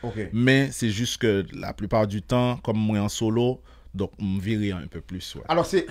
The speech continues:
Speaker 1: se Wozval mm,
Speaker 2: konsa nou fè l kounye a. Nou kolabore ansanm. Nou konn kolabore sou plizyè dat ansanm, kote nou mete l antanke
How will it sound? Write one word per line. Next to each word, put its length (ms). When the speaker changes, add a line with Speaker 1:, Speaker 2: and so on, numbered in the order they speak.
Speaker 1:
se 140
Wozval 560
mm, 480
Speaker 2:
konsa 300
nou 120
fè 140
l 80
kounye 220
a. 80
Nou 140
kolabore 500
ansanm. 340
Nou 100
konn 220
kolabore 460
sou 160
plizyè 360
dat 260
ansanm, 400
kote 300
nou 140
mete 260
l 100
antanke 440